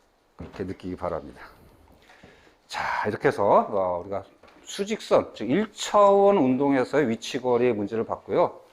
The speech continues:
예? 어, 어, 결국 수트 내용하고 똑같았었죠? 그래서 다시 한번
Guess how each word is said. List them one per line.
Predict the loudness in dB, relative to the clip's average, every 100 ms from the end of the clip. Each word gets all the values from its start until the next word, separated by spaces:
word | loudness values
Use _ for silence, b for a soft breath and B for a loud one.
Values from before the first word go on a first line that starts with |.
| b b b -8
예? | -8 -8
어, | -20 -20 _ b b b b
어, | -12 -12 -6
결국 | -4 -4 -6 _
수트 | -20 -10 0
내용하고 | 4 4 2
똑같았었죠? | 0 -2 0 -2 -2 0 0 -2 -14 _ _ _
그래서 | -10 -8
다시 | -8 0
한번 | 0 4 4 4 0